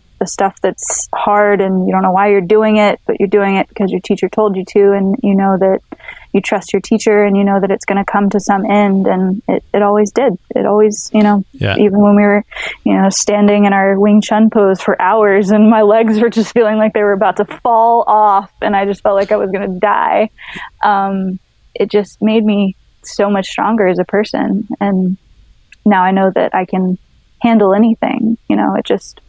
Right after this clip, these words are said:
Speaker 1: for, from all the experiences that I've been through with him, it's, um, it's given me such an amazing strength inside myself that I never would have had without, without martial arts, without Sifu Singh, without Clay. Um, so I'm just, I'm really grateful.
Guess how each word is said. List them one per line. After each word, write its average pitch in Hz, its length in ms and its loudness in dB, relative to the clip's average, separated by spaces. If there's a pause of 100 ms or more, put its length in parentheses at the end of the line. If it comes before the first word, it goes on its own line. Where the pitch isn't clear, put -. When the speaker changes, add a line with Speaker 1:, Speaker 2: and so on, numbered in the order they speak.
Speaker 1:
for, 208 240 -2
from 202 180 0
all 196 180 0
the 202 40 2
experiences 220 540 -2
that 202 100 2
I've 196 140 0
been 214 160 0
through 202 160 2
with 196 100 -2
him, 202 300 0 (520)
it's, - 280 -6
um, 190 420 0 (140)
it's 196 160 -4
given 208 280 2
me 202 140 4
such - 460 -4 (160)
an 202 100 2
amazing 196 380 2
strength 196 360 -2
inside 190 300 -2
myself 196 380 -4
that 208 100 0
I 202 80 2
never 208 400 4
would 196 140 0
have 190 100 -4
had - 300 -2 (100)
without, - 420 -2 (440)
without 226 240 -2
martial 196 280 0
arts, 220 440 0
without 190 440 0 (160)
Sifu 196 240 -2
Singh, 202 360 0
without 196 400 -2
Clay. 202 440 0 (440)
Um, 208 500 -2
so 202 260 0
I'm 214 180 -2
just, - 260 -6 (100)
I'm 233 80 0
really 226 160 2
grateful. 202 460 -2